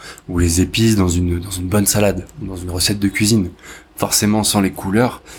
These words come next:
t'as pas les ingrédients qui vont t'amener ce, ce petit truc succulent, euh, sur le palais. Et c'est exactement la même chose avec le téléphone, en fait, et l'écran du téléphone. C'est ouf comment les couleurs peuvent nous stimuler.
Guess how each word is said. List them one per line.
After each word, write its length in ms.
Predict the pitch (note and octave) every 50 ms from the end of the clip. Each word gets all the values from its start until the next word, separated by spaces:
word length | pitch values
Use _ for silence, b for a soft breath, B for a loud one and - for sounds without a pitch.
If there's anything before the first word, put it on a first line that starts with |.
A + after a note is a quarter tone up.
| B B
t'as 80 | - - -
pas 100 | - A#2+
les 140 | A2+ A2 G2
ingrédients 380 | G#2 G2+ F#2 F#2+ G2 A#2+ B2+ B2
qui 120 | - -
vont 120 | F2 F#2+
t'amener 320 | E2+ - F#2 F#2+ G#2 A2 G#2
ce, 160 | - - -
ce 240 | F#2+ - - - - - _ _ _ _ -
petit 260 | - C#3 C#3+ - -
truc 240 | - - - C3 -
succulent, 560 | - - - G#2 - - G#2+ G2+ G#2 A2+ A#2+ - B B B B B B B B B B - -
euh, 100 | E2 F2
sur 240 | - - G2+ G#2 G#2
le 100 | G#2 F#2+
palais. 360 | - G#2 G2+ F#2 F2+ F2 - - - - B B B B B B B B B B B _ - -
Et 60 | - -
c'est 120 | - F#2+
exactement 460 | F#2+ F2 G2 G2 F#2+ - A2 A2 A2+
la 80 | G#2 F2+
même 100 | F2+ E2
chose 200 | - A2 G#2 G2+
avec 160 | F2+ E2+ E2+
le 60 | F#2+
téléphone, 460 | - - G2 F2 F2 E2 - F#2 D#2
en 80 | D#2 E2
fait, 300 | - E2 D2+ - - -
et 80 | - F2
l'écran 540 | E2+ F2+ F#2 G2+ A2 G2 - - - A2 G#2
du 120 | G2 F2
téléphone. 460 | - - F#2 F2+ F2+ - - D#2+ D#2 - - -
C'est 180 | - - - A#2+
ouf 140 | B2+ B2+ -
comment 180 | - F#2 F2+
les 140 | F2+ F2 E2+
couleurs 480 | - - - B2+ A#2 A2+ A2 G#2+ A2 -
peuvent 180 | G2+ F#2 F2
nous 140 | F2+ F2+ F2
stimuler. 760 | F2 - - - - - - A#2 G#2 F#2 F2+ G2 A#2 C#3